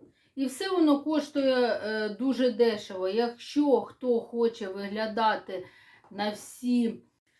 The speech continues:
Ну і те, що я ще рекомендую вам, це ось дивіться, які набори, там по шість їх штук.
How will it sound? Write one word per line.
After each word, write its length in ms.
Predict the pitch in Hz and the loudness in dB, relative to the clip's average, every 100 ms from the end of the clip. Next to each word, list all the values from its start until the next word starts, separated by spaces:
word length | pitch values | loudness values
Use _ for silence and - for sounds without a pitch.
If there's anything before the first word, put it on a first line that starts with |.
| _ _ _ | _ _ _
Ну 160 | 233 370 | -2 2
і 120 | 339 | 2
те, 260 | - 285 285 | 6 6 6
що 160 | - | 0
я 400 | 233 220 269 254 | 0 2 4 4
ще 720 | - - - - 269 196 - - | 0 -10 -6 -2 2 2 -2 -8
рекомендую 1200 | - 262 277 - 202 190 180 180 170 247 311 349 | -2 2 4 2 -4 -8 -8 -10 -6 2 2 4
вам, 300 | 359 359 359 - _ - - - | 2 0 -4 -10 _ -20 -20 -2
це 160 | 277 | 4
ось 220 | 247 220 202 | 4 4 -2
дивіться, 380 | 247 240 - | -8 -8 -8
які 500 | 202 180 - 196 185 | -8 -8 -8 -6 -6
набори, 680 | 196 269 254 190 202 208 233 | -2 0 0 -4 -6 -2 -2
там 300 | 254 254 208 - | 0 0 0 -10
по 120 | 202 | -12
шість 640 | - - 277 254 - _ | -12 0 2 2 0 _
їх 640 | 196 165 190 226 208 - 185 170 - | -20 -18 -12 -8 -8 -8 -8 -8 -10
штук. 720 | - - - 285 302 - - | -20 -8 0 4 4 0 -12